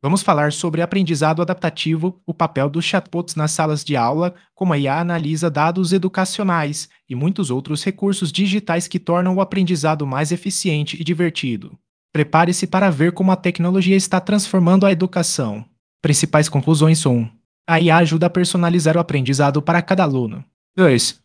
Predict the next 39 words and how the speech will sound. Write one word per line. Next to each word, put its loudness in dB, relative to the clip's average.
ela 0
automatiza -2
tarefas -2
como -4
correções -2
e 2
avaliações. -2
Três, 2
a 0
I 4
A 6
oferece 2
suporte -2
em 2
tempo 0
real 4
durante 0
as 0
aulas. -2
Quatro, -2
ferramentas 2
de 0
I 4
A 4
ajudam 2
os 0
professores -2
a 2
criarem 2
conteúdos. -2
Cinco, 4
a -4
tecnologia 4
facilita 2
o 0
acesso 2
a 2
recursos 2
educacionais. -2